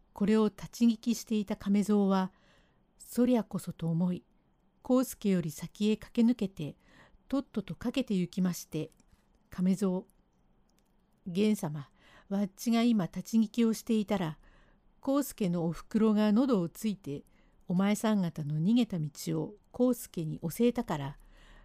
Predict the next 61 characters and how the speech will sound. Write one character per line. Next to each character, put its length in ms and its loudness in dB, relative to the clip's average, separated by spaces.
こ 200 -10
こ 200 0
へ 300 2
追 120 2
い 40 0
か 140 -2
け 100 -4
て 140 -10
く 220 -8
る 100 0
に 120 0
違 340 2
え 100 4
ね 140 4
え 60 -2
か 120 -8
ら、 220 -10
お 80 0
め 160 4
え 60 2
さ 180 2
ん 60 2
は 100 2
こ 140 -2
の 120 4
石 220 0
橋 260 0
の 120 6
下 260 -2
へ 240 0
抜 140 2
き 140 0
身 100 6
の 140 4
な 120 0
り 120 -2
で 100 -2
隠 260 -8
れ 120 0
て 120 -8
い 100 -6
て、 280 -8
康 140 4
介 300 -4
が 200 -6
石 220 -8
橋 120 0
を 60 0
一 220 -4
つ 140 -6
渡 240 -6
っ 100 -6
た 120 -6
と 100 -4
こ 140 -2
ろ 120 2
で、 220 -2
私 420 -6
ど 100 2
も 140 0
が 300 -8